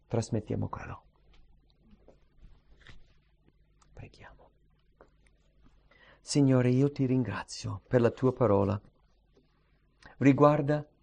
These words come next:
tanti campi. Riguarda ogni campo. Riguarda i campi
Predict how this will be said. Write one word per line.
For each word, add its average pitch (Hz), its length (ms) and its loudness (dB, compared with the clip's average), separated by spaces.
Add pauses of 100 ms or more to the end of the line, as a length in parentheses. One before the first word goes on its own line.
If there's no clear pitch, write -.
(140)
tanti 156 340 -2
campi. 101 500 -6 (1600)
Riguarda 139 680 2 (600)
ogni 160 380 2
campo. - 500 -8 (840)
Riguarda 147 480 4
i 135 100 0
campi 156 520 -4